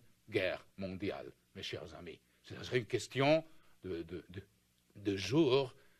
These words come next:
Une fois que le roi du Nord attaquera, le roi du Sud va s'emparer de l'Égypte. Et nous, on sait que c'est une prophétie qui va s'accomplir,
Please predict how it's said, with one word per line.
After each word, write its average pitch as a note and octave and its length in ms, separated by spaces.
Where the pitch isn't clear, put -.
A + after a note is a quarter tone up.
Une G#2 80
fois A#2+ 240
que - 120
le A2 120
roi G2 380
du A#2 200
Nord A2 200
attaquera, A2 460
le G2+ 100
roi G2 180
du G2 120
Sud D#3+ 260
va G#2 140
s'emparer A2 460
de A2 80
l'Égypte. C#3 500
Et F#2+ 100
nous, A2 100
on A#2 140
sait - 520
que - 100
c'est - 160
une A#2 100
prophétie A#2 400
qui - 100
va F#2+ 120
s'accomplir, G#2+ 600